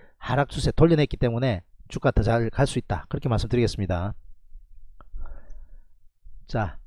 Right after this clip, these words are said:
셀트리온 제약, 셀트리온 제약도 동일합니다. 여기 저점 육만 팔천 원 안 깨는지 여부 잘 체크하시고, 칠만 이천 원, 이십 일 인근 안 깨고 반등 시도 강하게 놔야 한다.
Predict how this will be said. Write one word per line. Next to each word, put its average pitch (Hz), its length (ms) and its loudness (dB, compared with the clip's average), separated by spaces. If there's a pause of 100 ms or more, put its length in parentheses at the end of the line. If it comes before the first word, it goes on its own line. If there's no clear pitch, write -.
(140)
셀트리온 143 720 -2 (340)
제약, 135 420 6 (220)
셀트리온 147 440 4
제약도 - 320 2
동일합니다. 117 640 4
여기 127 200 2
저점 131 380 2 (720)
육만 147 300 4
팔천 156 300 10
원 101 80 2
안 113 160 -2
깨는지 160 340 6
여부 113 260 8
잘 107 300 2 (460)
체크하시고, 156 840 6 (400)
칠만 175 460 2
이천 143 240 0
원, 104 200 0
이십 117 440 0
일 170 100 6
인근 147 380 4 (460)
안 104 260 -4
깨고 196 320 6
반등 135 280 2
시도 143 200 -2
강하게 143 380 0
놔야 117 480 2
한다. 110 380 -4